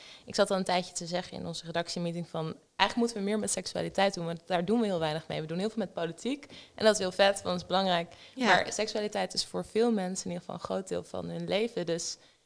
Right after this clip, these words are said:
Speaker 1: ja, daar moet wel wat mee. En toen, eh, toen ha-, werden we, kregen we een berichtje van een, eh, een platform. En die wa-, dat was net begonnen, dat heette N-Jane. En zij begon, waren net begonnen met het uitbrengen van audioporno.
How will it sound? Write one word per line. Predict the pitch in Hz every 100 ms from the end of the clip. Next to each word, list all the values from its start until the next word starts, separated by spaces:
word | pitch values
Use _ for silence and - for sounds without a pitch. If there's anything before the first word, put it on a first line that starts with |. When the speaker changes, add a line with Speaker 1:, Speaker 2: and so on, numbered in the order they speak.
| _
Speaker 1:
ja, | - 180 - - _ _ _
daar | -
moet | 190 330
wel | - 190
wat | 165
mee. | 160 151
En | - 180
toen, | 185 202 196
eh, | 180 165 165 180 - _ _ -
toen | 220 220 -
ha-, | 196 208 190
werden | 196 220
we, | 208 196 - -
kregen | - 214
we | 208 175
een |
berichtje | 170 165 - 220
van | - 190 180 214
een, | 170 165 165
eh, | 160 156 170 -
een | 175
platform. | - 196 247 - 269 262 254 240
En | 202
die | 180
wa-, | 180
dat | 180
was | 180
net | 190 269
begonnen, | 202 - 233 233
dat | 185 190
heette | 175 -
N-Jane. | - 208 233 214 214 214 - -
En | -
zij | 196 196 214
begon, | 196 - 196 -
waren | - 185
net | 208 220
begonnen | 208 202 190
met | 185
het | -
uitbrengen | 196 185 180 185
van | 180 - 175 170 269 _ _ _ -
audioporno. | 269 226 170 - 156 156 156 160